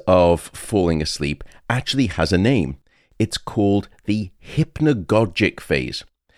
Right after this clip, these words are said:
And that comes from the Greek term of hypnos, meaning sleep, and agogos, meaning to lead in.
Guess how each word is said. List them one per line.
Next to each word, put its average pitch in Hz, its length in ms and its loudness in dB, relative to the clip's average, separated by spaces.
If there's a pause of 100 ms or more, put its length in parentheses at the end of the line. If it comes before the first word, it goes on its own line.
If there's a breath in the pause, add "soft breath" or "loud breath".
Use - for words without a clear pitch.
(260 soft breath)
And 101 100 4
that 123 240 -2
comes 107 340 4
from 90 460 2 (100)
the 80 420 -4
Greek 87 420 -4
term 90 440 -4 (320 soft breath)
of 76 460 4 (100)
hypnos, - 720 0 (120)
meaning 71 480 -2
sleep, - 480 -4 (760)
and 123 360 4 (260)
agogos, 95 840 2 (180 soft breath)
meaning 104 540 4 (240 soft breath)
to 131 160 2
lead 120 680 0
in. 85 360 -2